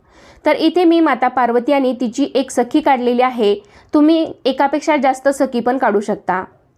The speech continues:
तर अशा प्रकारे आपण सर्व शिवसृष्टी काढून घेतलेली आहे. तुम्ही कडेने अशी बॉर्डर सुद्धा करून घेऊ शकता. आपण पाटावरती जी महादेवाची पिंड काढलेली आहे, तर पिंडीचा जो निमुळता भाग आहे,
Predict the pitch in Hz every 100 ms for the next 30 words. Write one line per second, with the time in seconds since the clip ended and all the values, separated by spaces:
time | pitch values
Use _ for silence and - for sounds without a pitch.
0 | _ - - - 302 - 285 320 320 302
1 | 302 311 302 254 240 247 - 311 302 247
2 | 269 311 311 320 254 262 262 254 220 240
3 | 262 254 233 247 262 208 208 - _ _
4 | _ - 302 339 339 294 285 311 294 269
5 | 269 262 226 233 247 240 240 240 247 254
6 | 233 202 208 196 - 185 - _ - 240
7 | 247 262 262 240 233 240 247 254 202 196
8 | - - 226 311 302 269 254 254 254 285
9 | 254 240 269 277 254 247 240 262 233 190
10 | - - - _ 294 269 269 294 294 320
11 | 339 330 320 294 254 240 277 269 254 233
12 | 262 233 190